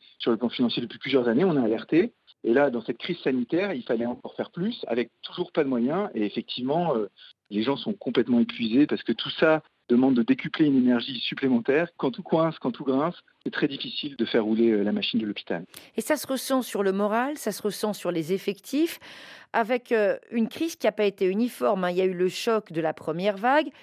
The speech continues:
Speaker 2: l'émulation, la reconnaissance, et puis la lame de fond, les lames de fond, l'épuisement. Même vous parlez de, de violence, vous écrivez : « Le covid m'a durci. » Est-ce que la pandémie a aussi fait évoluer votre vision de notre système de santé ?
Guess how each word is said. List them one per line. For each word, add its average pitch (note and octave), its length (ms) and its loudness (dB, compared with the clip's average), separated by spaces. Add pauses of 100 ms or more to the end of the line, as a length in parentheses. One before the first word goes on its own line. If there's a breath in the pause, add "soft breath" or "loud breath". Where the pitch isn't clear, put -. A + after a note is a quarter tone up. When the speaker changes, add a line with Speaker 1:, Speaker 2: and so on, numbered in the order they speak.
(240 loud breath)
Speaker 2:
l'émulation, F#3 720 0
la A3+ 100 2
reconnaissance, F3 680 -2
et - 40 0
puis C#4+ 240 -2 (360 soft breath)
la F#3+ 180 0
lame A#3 320 4
de G3 140 -2
fond, C#4 320 -2 (100)
les A3 340 2
lames A#3+ 280 0
de G3 80 -2
fond, A#3+ 300 -2 (420 loud breath)
l'épuisement. G#3 580 -2
Même C4 200 2
vous G3+ 140 -4
parlez G#3 240 2
de, F#3 220 0
de F3 140 0
violence, G3+ 560 0
vous F#3+ 180 -4
écrivez : « G3+ 480 0 (420 loud breath)
Le F#3 140 4
covid B3+ 440 0
m'a F3+ 200 0
durci. » B3 600 -2 (420 loud breath)
Est-ce - 160 -4
que - 120 -2
la C4+ 160 2
pandémie A3 720 2 (480 loud breath)
a A3+ 100 6
aussi A#3 320 0
fait - 320 2 (100)
évoluer A3 480 0
votre A3+ 320 0
vision A3+ 580 0
de A3 120 2
notre G#3 420 0
système F#3 380 -6
de D#3+ 80 -2
santé ? D3 500 -6